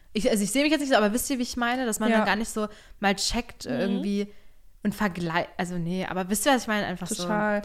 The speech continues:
Speaker 2: Ich meine, das ist auch bei anderen Events manchmal so, bei so größeren Events, wo auch so
Speaker 1: Mhm.
Speaker 2: Red Carpet und sowas
Speaker 1: Ja.
Speaker 2: ist,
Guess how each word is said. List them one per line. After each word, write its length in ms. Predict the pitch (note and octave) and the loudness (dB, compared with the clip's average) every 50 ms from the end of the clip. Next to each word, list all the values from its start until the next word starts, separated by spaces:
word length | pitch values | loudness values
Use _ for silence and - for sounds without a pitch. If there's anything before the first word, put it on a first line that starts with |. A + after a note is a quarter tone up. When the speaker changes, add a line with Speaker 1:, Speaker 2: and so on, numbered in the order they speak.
| - - - - - - | -8 -14 -16 -14 -8 -6
Speaker 2:
Ich 120 | A3 G#3+ | -2 2
meine, 160 | A3 A#3 A#3 B3 | 4 6 6 4
das 80 | A#3+ | 4
ist 100 | - - | 2 0
auch 140 | - A#3+ G#3+ | 0 0 0
bei 180 | - A#3 - - | 0 -2 0 0
anderen 360 | - A3 A#3 A#3+ B3+ B3+ A#3+ | 0 0 2 4 2 2 2
Events 400 | G#3+ A#3+ A3+ A#3+ A#3 A#3 A#3+ - | 0 0 0 0 0 0 0 -2
manchmal 340 | A#3+ A#3 A3+ A#3 - A3+ A3+ | -2 -2 -2 -2 -2 -2 -2
so, 200 | A3 A3 A3+ A3+ | 0 0 -2 0
bei 120 | G#3 A3 | 0 0
so 120 | G#3 G#3 G3+ | -2 -2 -4
größeren 500 | G#3 G3+ G#3 A3+ A#3+ A#3+ - A#3 A3+ A3 | -4 0 2 2 2 2 0 -2 -2 -2
Events, 640 | A3 G#3+ G#3 G#3+ G#3+ A3 G#3+ A3 A3 - - - - | -2 -2 -2 0 0 0 0 0 -2 -4 -8 -10 -4
wo 180 | G#3 G#3 G3 | -2 -2 0
auch 120 | - G3 G3+ | 0 -2 -4
so 140 | G3+ G3+ | -4 -2
Speaker 1:
Mhm. 60 | G3 G3+ | -2 -2
Speaker 2:
Red 140 | G3+ G3+ | -2 -4
Carpet 340 | - - - G3 G#3 G#3 G#3+ | -4 -6 -4 -4 -2 -2 -2
und 100 | G#3+ G#3+ A3 | -2 -2 -2
sowas 180 | G#3+ G#3+ G3 | 0 0 0
Speaker 1:
Ja. 380 | F#3 F3+ F3 F3+ F3+ F3+ F3 F3 | 2 4 4 4 4 2 0 -2
Speaker 2:
ist, 80 | F3+ | -6